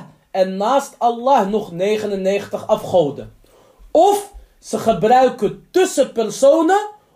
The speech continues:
om Allah te aanbidden. En hier kunnen we, hier komen we zo meteen op. Dus, als iemand jou vraagt: wat betekent het islam? Wat betekent het tawhid? Wat betekent la ilaha illallah?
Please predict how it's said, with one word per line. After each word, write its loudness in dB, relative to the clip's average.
om -6
Allah 2
te -4
aanbidden. 0
En -6
hier -6
kunnen -6
we, -8
hier -4
komen 0
we -6
zo 0
meteen -4
op. -2
Dus, 0
als -2
iemand 2
jou 4
vraagt: 0
wat 0
betekent 0
het -2
islam? 0
Wat 0
betekent -2
het -4
tawhid? 0
Wat 0
betekent 0
la 2
ilaha 2
illallah? 0